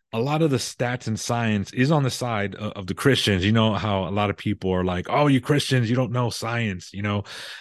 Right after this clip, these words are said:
you, you, we know the real science, the real science that says, uh, um, a, a, a, a girl spirit, whatever that means, can be trapped in a boy spirit, uh, <laughs> whatever that means, and vice versa. So we're science, right? No, but we know that's not true.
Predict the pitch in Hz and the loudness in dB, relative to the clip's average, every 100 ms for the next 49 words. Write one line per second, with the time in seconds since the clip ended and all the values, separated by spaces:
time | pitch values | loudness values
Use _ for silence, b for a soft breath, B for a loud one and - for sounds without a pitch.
0 | B 104 - 123 120 123 165 170 160 139 | B -2 2 4 4 6 8 10 10 10
1 | 123 113 135 120 - 123 120 107 92 82 | 8 8 8 6 4 0 0 0 -2 -6
2 | - 107 131 131 - 120 117 113 101 104 | -4 2 4 4 0 -2 -2 -4 -4 -8
3 | - 117 110 98 95 92 - 104 98 87 | -2 0 2 2 0 -2 -4 -6 -6 -8
4 | 92 B B B - 117 123 - 107 101 | -10 B B B -6 -2 0 0 2 2
5 | - 101 90 151 156 - - 104 101 101 | 0 -2 6 8 10 6 4 4 6 4
6 | 101 107 110 104 110 104 95 90 - - | 4 4 4 2 0 -2 -2 -4 -10 -6
7 | 107 104 - 123 110 107 90 107 175 151 | -2 0 0 0 0 0 2 4 6 4
8 | - 104 98 101 - B B B B - | 0 -4 -2 -4 -8 B B B B 0
9 | 101 98 104 131 131 117 110 104 104 95 | 2 4 4 6 8 6 4 2 2 0
10 | 98 131 139 - 135 139 113 95 104 104 | 0 0 -2 0 0 0 -2 -4 -2 -4
11 | - B B - - 139 165 143 104 - | -6 B B -2 0 2 4 4 2 0
12 | 113 127 107 95 85 92 98 92 _ _ | 0 0 0 -2 -2 -2 -2 -2 _ _
13 | _ _ _ - 107 110 110 101 - 90 | _ _ _ -2 4 6 6 4 0 -2
14 | 87 - 95 90 90 | 0 2 4 4 2